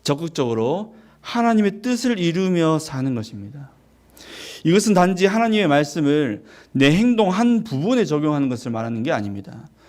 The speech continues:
오늘은 우리 옆집에 있는 성도에게 미우-, 어, 미운 감정을 가졌는데, "아, 하나님 말씀대로 사랑해야지." 이렇게 한 부분의 말씀을 적용하는 것이 아니고요. 하나님 말씀을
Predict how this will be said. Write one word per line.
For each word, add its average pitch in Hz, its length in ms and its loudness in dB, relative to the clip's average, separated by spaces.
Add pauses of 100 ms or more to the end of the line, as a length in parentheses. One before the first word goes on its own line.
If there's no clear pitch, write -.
(180)
오늘은 165 800 0 (360)
우리 127 180 0
옆집에 147 340 -2
있는 135 200 0
성도에게 131 560 -4
미우-, 170 340 -2
어, 110 400 -6 (140)
미운 196 260 0
감정을 143 400 0
가졌는데, 120 680 -6 (560)
"아, - 80 -10
하나님 131 320 -2
말씀대로 117 840 -4 (320)
사랑해야지." 117 680 -8 (280)
이렇게 170 280 0
한 214 280 0
부분의 175 420 0
말씀을 135 440 0
적용하는 131 520 -4
것이 110 200 -6
아니고요. 113 680 -4 (480)
하나님 139 260 2
말씀을 123 760 0